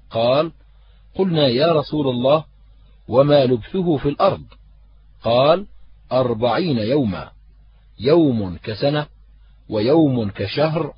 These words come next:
ويوم كجمعة، وسائر أيامه كأيامكم". قال: "قلنا: يا رسول الله، أرأيت اليوم الذي كالسنة؟" أتكفينا فيه صلاة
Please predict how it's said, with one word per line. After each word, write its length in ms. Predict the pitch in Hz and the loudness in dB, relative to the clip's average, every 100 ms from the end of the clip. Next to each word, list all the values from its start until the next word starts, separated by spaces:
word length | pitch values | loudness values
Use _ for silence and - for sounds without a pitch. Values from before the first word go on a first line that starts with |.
| - - - - | -20 -20 -20 -14
ويوم 640 | 98 104 131 160 151 131 107 | -6 -2 2 2 2 0 -2
كجمعة، 640 | 117 113 160 156 139 147 - - - - | -4 -2 0 2 0 -2 -12 -20 -20 -12
وسائر 720 | 101 110 - 156 156 147 139 - | -6 -6 -2 -2 0 -2 -2 -2
أيامه 840 | 127 123 131 117 151 151 151 127 | -2 0 0 0 -2 -2 -4 -4
كأيامكم". 960 | - 113 123 117 113 117 135 98 76 57 - - - - - - - - - - - - | -4 -4 -2 -2 -2 -2 -4 -6 -8 -12 -18 -20 -20 -20 -20 -20 -20 -20 -20 -20 -20 0
قال: 380 | 120 131 160 175 - - - - - - - - - | 4 6 4 -2 -14 -20 -20 -20 -20 -20 -20 -20 -4
"قلنا: 340 | 196 202 185 151 | 0 2 2 2
يا 260 | 143 180 | 2 2
رسول 320 | 160 - 170 | 0 -2 -4
الله، 380 | 135 131 151 160 - - - _ - _ - - | -2 2 2 0 -8 -20 -20 _ -20 _ -20 -4
أرأيت 480 | 127 135 165 196 - | 0 2 2 -2 -2
اليوم 460 | 160 135 156 165 147 | 0 2 0 0 0
الذي 440 | 131 151 156 151 | 0 -2 -2 -6
كالسنة؟" 640 | - 147 - 147 101 - - - - _ _ - 135 | -4 -6 -2 -2 -2 -8 -20 -20 -20 _ _ -6 -4
أتكفينا 800 | 131 123 - 170 180 165 147 113 | -4 -6 -8 -8 -4 0 0 -2
فيه 420 | - 160 156 143 | -6 -8 -4 -4
صلاة 380 | - 123 131 | -2 0 0